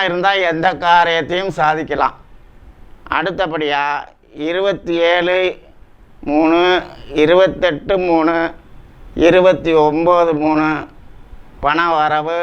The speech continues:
மகிழ்ச்சியான நாளுங்க. அடுத்தது முப்பது மூணு, முப்பத்தொன்னு மூணு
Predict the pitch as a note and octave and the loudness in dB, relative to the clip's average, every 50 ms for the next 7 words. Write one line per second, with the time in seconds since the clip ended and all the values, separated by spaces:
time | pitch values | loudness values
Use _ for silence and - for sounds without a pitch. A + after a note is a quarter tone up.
0 | D#3+ - - - - D#3 D#3+ D#3 D3+ E3 F3 E3+ - - E3 D3+ D3+ D3 D3 C#3+ | -6 -8 -12 -14 -8 -6 -4 -4 -2 -2 -4 -4 -4 -2 0 0 0 0 -2 -4
1 | C#3+ C3 C3 C3+ C#3 C#3 C3+ C#3 D3 D#3 E3 E3 - - - - - - _ - | -6 -4 -4 -2 -2 -4 -4 -2 0 0 0 0 -4 -8 -20 -20 -20 -20 _ -20
2 | _ - _ - - - - - A#2 C3 C#3+ E3+ E3 - - E3+ D#3+ D#3 D#3 D#3 | _ -20 _ -20 -20 -20 -12 -4 -4 -2 -2 -2 -6 -4 -4 -4 -2 -2 -2 0
3 | D#3 E3 D#3+ D3+ - - - - - - - - D3+ E3 C#3+ - - - G3 G3+ | 0 0 -2 -2 -4 -10 -18 -20 -20 -20 -20 -10 -6 -6 -6 -6 -4 -2 0 0
4 | F#3+ F3+ F3+ D#3 D#3 D#3 D#3 D#3 D#3 D3+ D3+ D#3 D#3+ D#3+ D#3 - - - - - | 2 2 0 0 0 0 0 0 0 -2 -2 -2 -4 -4 -6 -8 -12 -20 -20 -20
5 | - - - - - - - - - - - - C#3 - - - F#3 F#3 D#3+ - | -20 -20 -20 -20 -20 -20 -20 -20 -20 -14 -8 -6 -6 -6 -2 2 2 2 2 0
6 | - F3+ E3 D#3+ D#3 D3+ D3 C#3+ C#3 C3+ C#3+ C#3+ C#3+ D#3+ E3+ F3 F3+ F3 E3+ D#3 | 0 0 2 2 2 2 0 -2 -2 0 0 0 0 2 2 2 2 4 4 4
7 | D3+ D3+ D3 D3 D3+ | 4 2 2 2 2